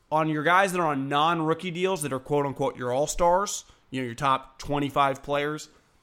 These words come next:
off the top of my head, I would say the average salary of that group is about twenty-five million,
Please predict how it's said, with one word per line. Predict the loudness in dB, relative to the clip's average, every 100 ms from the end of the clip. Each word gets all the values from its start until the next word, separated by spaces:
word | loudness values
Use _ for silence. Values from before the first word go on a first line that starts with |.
| _ _ _ _ _ _ 0
off | 2 2
the |
top | -2 4 4 6
of |
my | 4 4
head, | 6 4 4 2
I | 2
would | 2 2
say | 0
the | -2 -4 -2
average | 0 0 -2
salary | -2 2 2 2 0
of | 2
that | 2 2
group | -4 -4 -6
is | -10
about | -8 -8 -8 -14
twenty-five | -16 -4 2 4 2 0 -4 -4
million, | -8 -10 -10 -14